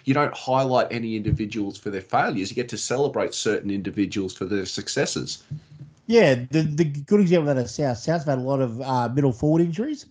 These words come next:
Speaker 2: So their middle forwards have come in and played. Like, a guy like Totola, who's their number one prop, there's been weeks where he's come on and played twenty minutes because they haven't needed him to do anything else. So he's, he's battling injuries and he's coming back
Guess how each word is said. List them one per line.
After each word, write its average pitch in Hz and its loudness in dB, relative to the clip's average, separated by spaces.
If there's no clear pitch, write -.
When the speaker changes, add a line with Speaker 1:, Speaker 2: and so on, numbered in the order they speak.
Speaker 2:
So 175 0
their 196 6
middle 190 4
forwards 147 -2
have 117 -12
come 139 -6
in 127 -4
and 117 -8
played. 127 -2
Like, 123 -4
a 156 -4
guy 160 2
like 135 2
Totola, 139 2
who's 123 0
their 120 0
number 120 -2
one 107 -4
prop, 185 0
there's 131 0
been 170 2
weeks 139 2
where 127 2
he's 117 -2
come 131 -4
on 123 -2
and 110 -4
played 117 -4
twenty 120 -2
minutes - -6
because 123 2
they 143 6
haven't 131 2
needed 160 0
him 123 -2
to 110 -6
do 117 -2
anything 113 -2
else. 117 0
So - -2
he's, 147 2
he's 143 -2
battling 127 0
injuries 175 2
and 139 0
he's 117 -4
coming 127 -4
back 135 0